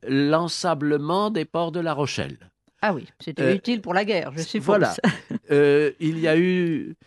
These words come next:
Speaker 1: sur le travaux des bois de, de chêne pour la
Speaker 2: Pour,
Speaker 1: marine,
Speaker 2: pour la marine, oui.
Speaker 1: et cetera, et cetera. C'était une réunion qui, de personnes, dans cette phase primitive, d'une réunion de personnes qui étaient au service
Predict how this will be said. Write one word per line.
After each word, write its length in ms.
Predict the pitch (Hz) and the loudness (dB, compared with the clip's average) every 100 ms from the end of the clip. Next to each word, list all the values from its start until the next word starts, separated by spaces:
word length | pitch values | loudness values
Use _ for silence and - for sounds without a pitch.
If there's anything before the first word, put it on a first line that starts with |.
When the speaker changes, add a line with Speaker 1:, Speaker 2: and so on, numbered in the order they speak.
| _ | _
Speaker 1:
sur 200 | - 151 | -2 0
le 120 | 147 | 0
travaux 520 | - 147 170 151 185 | -2 -4 -2 2 2
des 200 | 170 175 | 4 2
bois 460 | 156 156 156 110 78 _ _ | 2 2 2 0 -4 _ _
de, 220 | 101 101 | -14 -12
de 220 | 101 143 | 0 0
chêne 560 | 160 - 165 107 87 76 _ _ _ _ | 2 0 0 2 -2 -6 _ _ _ _
pour 180 | 151 147 | 2 4
la 120 | 147 | 2
Speaker 2:
Pour, 60 | 143 | 0
Speaker 1:
marine, 320 | 143 160 117 | -2 0 0
Speaker 2:
pour 100 | 92 | 0
la 100 | 135 | -2
marine, 440 | 147 160 135 123 | -2 -2 -4 -6
oui. 100 | 127 | -2
Speaker 1:
et 80 | 147 | -2
cetera, 480 | - 170 143 160 170 | -2 -6 -6 -4 -4
et 40 | |
cetera. 360 | 170 170 123 107 | -4 -4 -4 -4
C'était 600 | - 190 185 - 220 262 _ - _ _ _ - | 0 0 0 0 0 0 _ -20 _ _ _ 0
une 220 | 165 180 | 2 4
réunion 680 | 180 190 180 165 156 175 240 - | 4 4 4 4 4 4 0 -8
qui, 340 | - 165 95 117 | -14 -12 -12 0
de 160 | 135 | 2
personnes, 640 | 143 135 - - 139 226 | 2 0 -2 -2 -2 -2
dans 140 | 208 123 | -4 -4
cette 260 | - 107 | -4 -4
phase 280 | - 120 117 | -2 -2 -2
primitive, 800 | - 113 107 104 117 127 202 247 - - _ | -4 -2 -2 -2 0 0 -2 -6 -14 -20 _
d'une 200 | 135 151 | -2 0
réunion 340 | 160 156 160 | 0 0 0
de 60 | 156 | 0
personnes 460 | 147 135 - 208 - | 0 0 0 0 0
qui 160 | 165 | 2
étaient 360 | 143 - 190 202 _ _ _ _ _ _ | 2 2 0 0 _ _ _ _ _ _
au 140 | 208 240 | 2 4
service 840 | - 165 135 175 226 - - - | 2 0 -2 -6 -6 -8 -10 -12